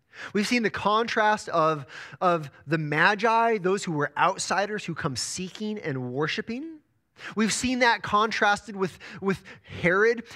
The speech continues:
and the religious leaders who are resistant and do not honor, but rather the, the coming of King Jesus worries them. And, and I want you to begin in this moment to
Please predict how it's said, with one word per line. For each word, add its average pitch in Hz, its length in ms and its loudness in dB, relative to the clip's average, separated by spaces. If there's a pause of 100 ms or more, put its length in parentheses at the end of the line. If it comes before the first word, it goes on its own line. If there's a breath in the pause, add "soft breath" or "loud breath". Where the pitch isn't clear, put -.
and 165 120 0
the 175 80 0
religious 175 420 -2
leaders 214 560 -4 (200 loud breath)
who 180 400 0 (600)
are 151 160 0
resistant 143 720 -6 (1500)
and 156 100 -2
do 175 100 0
not 156 380 0 (300)
honor, 202 400 -2 (640)
but 143 80 -6
rather 160 340 2
the, 143 200 -2 (200 loud breath)
the 151 80 -4
coming 180 320 -2
of 175 120 -6
King 165 200 -8
Jesus 151 320 -6
worries 156 360 -4
them. 190 260 -12 (1040 loud breath)
And, 233 380 -2
and 240 140 2
I 240 40 4
want 269 400 -2
you 359 100 -6
to 370 60 0
begin 180 340 -4
in 170 100 -2
this 165 180 -6
moment 147 280 -6
to 139 160 -4